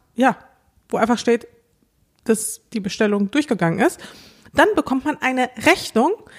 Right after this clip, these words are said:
dann wird das Geld auch abgezogen und dann muss man wohl auf eine dritte E-Mail warten, wo steht, dass man irgendwie eine Abholbestätigung oder sowas bekommt,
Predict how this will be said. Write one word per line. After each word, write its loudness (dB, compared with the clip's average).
dann -2
wird -2
das -4
Geld -2
auch -6
abgezogen -2
und -4
dann 4
muss 0
man -4
wohl 0
auf -2
eine 0
dritte 2
E-Mail 2
warten, 0
wo 2
steht, -2
dass 2
man -2
irgendwie -4
eine -2
Abholbestätigung 0
oder 2
sowas -4
bekommt, -6